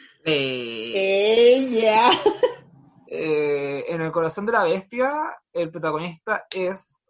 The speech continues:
Speaker 1: o un chico.
Speaker 2: Eh, yo no tengo
Speaker 1: Eh.
Speaker 2: acá cómo se llama. Eh, Dylan.
Speaker 1: Dylan, que es un chico bastante como marginado y al que lo molestan bastante por su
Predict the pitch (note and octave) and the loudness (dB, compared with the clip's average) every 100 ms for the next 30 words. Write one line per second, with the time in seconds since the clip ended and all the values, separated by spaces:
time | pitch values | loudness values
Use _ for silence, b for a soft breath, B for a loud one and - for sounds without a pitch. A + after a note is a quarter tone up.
0 | - D#3 D3+ D3+ D3+ E3 F3 E3 - G3+ | -8 -4 -4 -4 -6 -8 -10 -12 -10 -10
1 | - D3 F3 D4 _ _ _ _ _ _ | -6 -4 -4 -6 _ _ _ _ _ _
2 | _ G3+ D#3 D#3 F#3+ A#3 B3 C4+ B3+ B3+ | _ 0 0 2 2 4 4 2 2 2
3 | C4 C4 C4+ B3 G3 C3+ C#3+ - _ _ | 0 -2 -2 -2 -2 -2 -4 -10 _ _
4 | - F#3 F3+ F3 F#3 G3+ D3+ C#3+ D3+ E3+ | -4 0 2 0 2 4 4 2 -2 -8
5 | _ _ _ _ _ _ _ _ _ _ | _ _ _ _ _ _ _ _ _ _
6 | _ _ _ _ F#3+ D#3 G#3+ A#3+ C4+ A#3 | _ _ _ _ -10 -6 0 0 -2 -4
7 | F#3 F#3+ G3+ G#3 G#3 G#3 G3 F3 - A3+ | -4 -4 -4 -8 -8 -10 -12 -14 -14 -12
8 | - G#3+ G3+ D#3+ G#3+ G3+ A3+ A3 A3 A3 | -2 -2 -2 -2 -4 -2 -4 -2 -2 0
9 | A3 G#3+ G#3+ G#3+ - _ _ _ - F#3 | 0 0 0 -2 -8 _ _ _ -10 -8
10 | G3+ G#3 G3+ A3 A3+ A3 A3 G#3 G3 G3 | -8 -8 -2 0 2 2 2 0 -2 -2
11 | F#3 F3 E3+ F3+ F3+ G#3 F#3+ - - G3+ | -4 -4 -4 -4 -4 -4 -6 -6 -6 -6
12 | G3+ A3 F#3+ G3 F3 - F#3 F3+ F3 E3+ | -4 -4 -4 -8 -8 -10 -8 -8 -8 -8
13 | E3+ E3 E3 | -10 -12 -14